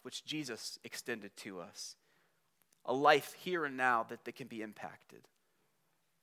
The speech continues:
Now, I want to make sure as we wrap up here, I want to make sure you receive this word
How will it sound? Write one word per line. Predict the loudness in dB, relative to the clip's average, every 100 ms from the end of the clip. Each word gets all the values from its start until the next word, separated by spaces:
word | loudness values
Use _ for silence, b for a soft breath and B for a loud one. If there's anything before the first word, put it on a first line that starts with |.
| _ _ _ _ b b 10
Now, | 12
I |
want | 12 12
to |
make | 8 4
sure | 10 12 12
as | 8
we | 6
wrap | 12 12 12
up | 4
here, | 4
I | 4
want | 4
to |
make | 0 -2
sure | 0 0
you | -2
receive | -4 -4 -4 -4 -4
this | -6 -4
word | -2 0 0